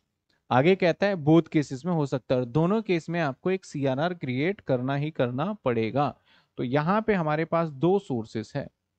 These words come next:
एक मैं बहुत बेसिक सा क्वेश्चंस ले लेता हूँ एग्जांपल में, कि मान लो हमारे पास टेन परसेंट प्रेफरेंस शेयर कैपिटल है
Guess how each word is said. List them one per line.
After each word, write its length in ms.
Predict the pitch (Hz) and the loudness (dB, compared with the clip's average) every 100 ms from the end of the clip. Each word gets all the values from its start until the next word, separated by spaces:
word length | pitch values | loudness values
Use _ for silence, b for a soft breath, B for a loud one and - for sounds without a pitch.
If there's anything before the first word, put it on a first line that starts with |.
| _ _ _ _ _ - - | _ _ _ _ _ -20 -4
एक 120 | 139 143 | -2 2
मैं 180 | 170 | 0
बहुत 280 | 151 151 190 180 | 2 4 2 4
बेसिक 320 | 160 151 185 | 0 0 -4
सा 120 | - | -4
क्वेश्चंस 400 | 170 151 - 156 143 | -6 -8 -8 -8 -2
ले 140 | 117 | -2
लेता 240 | 117 - | -2 -2
हूँ 160 | 151 208 | -6 -6
एग्जांपल 540 | 123 120 127 117 117 117 | -8 -4 -4 -2 -4 -4
में, 220 | 165 240 _ _ _ _ _ | -6 -8 _ _ _ _ _
कि 60 | 143 | -4
मान 240 | 135 147 196 | 0 0 0
लो 180 | 202 208 | -2 -4
हमारे 320 | 170 143 143 | -4 -4 -4
पास 320 | - 170 - - | -4 -4 -6 -4
टेन 220 | 165 190 | -4 -2
परसेंट 600 | 180 147 120 135 151 175 - _ _ _ _ _ _ _ _ _ _ _ _ _ - | -2 -2 -2 -8 -8 -12 -20 _ _ _ _ _ _ _ _ _ _ _ _ _ -6
प्रेफरेंस 420 | 139 - 165 170 | -4 -2 -4 -4
शेयर 240 | - 156 | -4 -4
कैपिटल 460 | 151 135 - 117 113 | -4 -6 -6 -8 -6
है 140 | 120 | -6